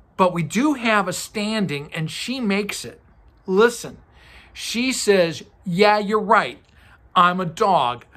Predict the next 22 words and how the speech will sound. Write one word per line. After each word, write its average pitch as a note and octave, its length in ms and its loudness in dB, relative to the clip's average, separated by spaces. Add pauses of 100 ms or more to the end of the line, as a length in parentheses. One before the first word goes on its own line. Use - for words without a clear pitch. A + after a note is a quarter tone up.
(200)
but D#3 220 2
even F3 280 0
the A#3 80 0
dogs F#3 760 0 (320)
eat G3 220 0
the F#3+ 60 -14
crumbs." G3+ 760 -2 (280)
And F#3+ 200 -2
what G3+ 180 -4
she - 400 -8
clings D4+ 540 -6
to D#3 400 -2 (340)
is F#3+ 240 -2
not A#3 320 2
the B3+ 100 4
law, E3 640 -2 (1400)
and F#3+ 140 -8
she G#3+ 220 -4
doesn't G#3+ 360 0
even A3 240 -2
cling A3 340 -4
to G#3 420 -6